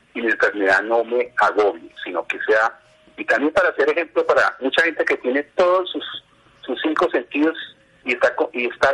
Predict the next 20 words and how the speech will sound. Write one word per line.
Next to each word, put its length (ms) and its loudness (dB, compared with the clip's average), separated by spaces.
bien, 220 2
que 120 2
a 40 4
veces 260 0
se 80 2
deprime, 680 0
se 80 4
decae, 560 0
entonces 300 -2
puede 180 2
decirles, 260 -2
adelante, 520 0
yo 300 2
tengo 260 2
esto, 340 2
pero 280 2
usted 240 -4
me 160 2
ve 140 2
aquí 340 -6